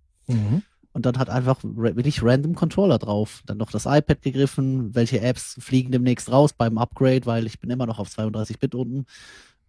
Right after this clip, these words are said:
Speaker 2: Ähm, was kann man da machen? Ähm,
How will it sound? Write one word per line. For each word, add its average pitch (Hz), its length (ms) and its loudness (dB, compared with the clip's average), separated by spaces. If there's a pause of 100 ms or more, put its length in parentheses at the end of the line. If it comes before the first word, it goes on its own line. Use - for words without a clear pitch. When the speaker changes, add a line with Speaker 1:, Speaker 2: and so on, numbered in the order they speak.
(120)
Speaker 2:
Ähm, 107 580 0 (320)
was 113 160 -10
kann 120 100 -4
man 117 80 -4
da 123 160 4
machen? 135 560 0
Ähm, 117 580 -2